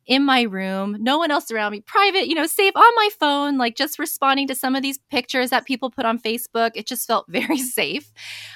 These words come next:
Uh, and then I even did some readings for, like, some really close friends who knew what journey I was on and felt very comfortable if I made a mistake or didn't get it right.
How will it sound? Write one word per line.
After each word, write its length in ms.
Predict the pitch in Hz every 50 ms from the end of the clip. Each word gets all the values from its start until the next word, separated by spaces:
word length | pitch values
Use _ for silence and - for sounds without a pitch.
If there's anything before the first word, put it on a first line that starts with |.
| - -
Uh, 280 | - 240 240 240 240 - - -
and 180 | 262 262 262
then 200 | 269 269 269 262 -
I 120 | - 294 330
even 320 | 330 330 339 339 330 277
did 180 | 277 269 254 -
some 220 | - 277 254 240
readings 360 | 247 247 240 240 240 233 -
for, 260 | - - 220 214 214 208
like, 260 | 196 175 175 - _ _
some 340 | _ 226 - 220 208 190 180
really 260 | 180 196 202 220 226
close 320 | 220 - - 196 202 - -
friends 460 | - - 180 175 175 170 170 - -
who 500 | - 180 175 160 160 151 156 160 160 - _ _ _ _ _ _ -
knew 360 | 185 185 185 208 220 226 226
what 160 | 208 208 -
journey 320 | - - 190 185 180 185 180
I 100 | 175 170
was 180 | 165 175 165
on 360 | 180 170 170 170 175 175 165 156
and 120 | 151 151 - - - - - _
felt 200 | 226 202 131 160
very 240 | 202 202 220 233
comfortable 600 | - - - 262 240 240 170 - 247 220 208 208
if 80 | 196 -
I 100 | 180 175
made 180 | 165 160 160 151
a 40 |
mistake 540 | 147 156 - - - - 466 440 403 381 -
or 60 | 262
didn't 180 | 226 208 180 160
get 120 | 156 139
it 60 | - - -
right. 380 | 349 359 339 330 330 311 -